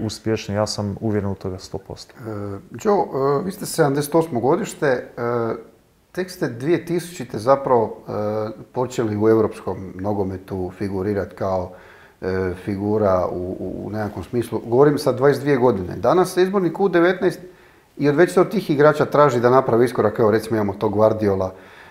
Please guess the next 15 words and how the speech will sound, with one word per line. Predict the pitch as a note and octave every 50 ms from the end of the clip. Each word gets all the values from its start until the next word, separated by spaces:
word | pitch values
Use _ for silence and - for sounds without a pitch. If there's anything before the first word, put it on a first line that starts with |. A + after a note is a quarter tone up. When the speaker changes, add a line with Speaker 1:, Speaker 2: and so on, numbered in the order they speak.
| - _
Speaker 2:
imamo | - G#2 G2 G2 G2 G2 F#2+ F#2+ F#2+
puno | - - A#2+ A#2 A2 G#2
mladih | G2+ G#2+ A2 A2+ G#2 G2 - -
igrača | G2+ F#2+ G#2 G#2 A2 G#2+ G#2+ - G#2+ G2 F#2+ F#2+ F#2 F2+ F#2
koji | - A2 G#2+ G#2+
se | G#2+ -
možda | G#2 G#2 A2 G2+ G#2 G#2+
nekad | G#2+ A2+ A2 - G#2+ G2
i | G2 G2+
izgube, | F#2+ F#2 F#2+ G#2 B2+ C3+ B2 A#2+ A2+ G2+ - - - - - _ _ _ _ _ _
koji | - G#2+ G2+ G2
su | - - A2
isto | G#2 G#2 G#2+ A2 A2 A#2
tako | - A#2 G#2+ - A2
talenti. | F#2+ - - A#2 A2 A#2+ B2 A#2+ A#2 A#2+ - F#2+ F2